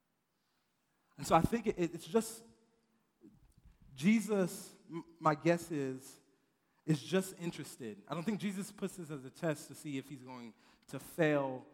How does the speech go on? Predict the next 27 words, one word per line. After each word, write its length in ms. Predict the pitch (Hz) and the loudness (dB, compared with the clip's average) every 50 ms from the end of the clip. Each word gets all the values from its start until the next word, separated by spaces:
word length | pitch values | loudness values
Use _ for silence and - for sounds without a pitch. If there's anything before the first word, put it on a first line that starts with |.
| - _ _ _ - | -20 _ _ _ -16
or 100 | - 120 | -16 -16
pass. 540 | - - - 185 170 165 143 123 120 - - | -8 0 2 2 4 4 2 0 -2 -4 -8
I 60 | 135 | -14
think 180 | - 160 151 | -12 -12 -12
he 80 | - 160 | -12 -10
does 260 | 123 120 151 160 131 | -6 -4 -4 -4 -4
this 160 | 131 127 - | -6 -12 -12
just 240 | - - 139 - - | -14 -18 -18 -18 -18
to 60 | - | -18
stretch 340 | 110 - - - 139 120 - | -18 -16 -10 -6 -6 -6 -6
his 140 | - 110 104 | -8 -16 -16
faith. 320 | - - 123 107 87 92 - _ _ _ _ _ _ _ _ _ _ _ _ | -12 -8 -8 -8 -8 -8 -14 _ _ _ _ _ _ _ _ _ _ _ _
He 100 | - 180 | -2 -2
wants 360 | 170 170 180 165 - - - - _ _ _ _ _ _ _ _ _ | 0 0 -4 -6 -6 -12 -18 -20 _ _ _ _ _ _ _ _ _
Peter, 500 | - - - 190 196 165 147 131 123 123 | -10 -2 2 2 4 4 4 2 2 -2
to, 160 | 117 - - 151 - | -6 -10 -14 -12 0
Philip 340 | - - 208 202 165 - - | 6 8 8 8 6 -2 -6
to 100 | 160 147 | -10 -10
understand, 640 | 147 143 147 - - - 170 160 156 143 135 123 110 _ _ _ _ _ _ _ _ _ _ _ _ _ _ _ _ _ _ _ _ _ | -10 -10 -10 -10 -8 -8 -8 -6 -6 -8 -8 -8 -12 _ _ _ _ _ _ _ _ _ _ _ _ _ _ _ _ _ _ _ _ _
"You 180 | - 143 143 190 | -10 -4 0 0
need 200 | 196 196 190 - | 0 0 -2 -2
to 80 | 151 147 | -4 -2
have 240 | 151 139 127 - | -2 -2 -4 -4
more 360 | 135 135 139 156 170 165 151 139 | -8 -10 -6 -4 -4 -4 -4 -4
faith 460 | - - - - 127 117 113 - - | -8 -8 -6 -4 -4 -4 -4 -8 -14
in 100 | 101 98 | -18 -18
me." 140 | 95 90 | -18 -20